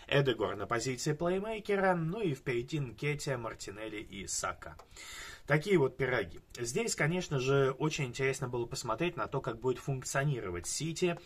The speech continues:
И изначально многие предполагали, когда увидели эту расстановку, этот вариант игры, что Сити рискует, и он будет пытаться доминировать. Вот за счет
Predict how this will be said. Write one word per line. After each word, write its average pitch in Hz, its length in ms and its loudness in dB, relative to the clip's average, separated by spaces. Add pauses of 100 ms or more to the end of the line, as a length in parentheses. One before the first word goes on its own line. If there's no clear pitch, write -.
(420)
И 127 140 2
изначально 135 580 2
многие 120 380 -2
предполагали, 113 640 0
когда 98 300 -2
увидели 101 400 -2
эту 95 180 -2
расстановку, 110 680 -2
этот 90 260 -6
вариант 98 300 -4
игры, 123 440 -2 (460)
что - 240 0
Сити 160 400 -2
рискует, 123 760 2
и 131 60 -4
он 156 180 0
будет 131 240 4
пытаться 120 440 -2
доминировать. 101 920 -8 (260)
Вот 123 220 0
за 123 160 0
счет - 420 -2